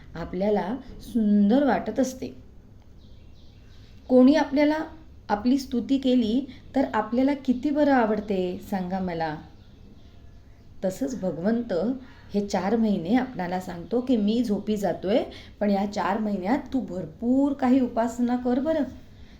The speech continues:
तू भरपूर काही चांगल्या गोष्टी कर, तू छान वाग आणि मी उठल्यानंतर बघणार आहे तू कशी कामं केली आहेस ती."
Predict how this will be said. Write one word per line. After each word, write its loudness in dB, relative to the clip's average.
तू 0
भरपूर 0
काही 2
चांगल्या 2
गोष्टी -2
कर, -2
तू 2
छान 0
वाग 4
आणि -2
मी 0
उठल्यानंतर 2
बघणार 2
आहे 4
तू 2
कशी 0
कामं 0
केली -6
आहेस -6
ती." -8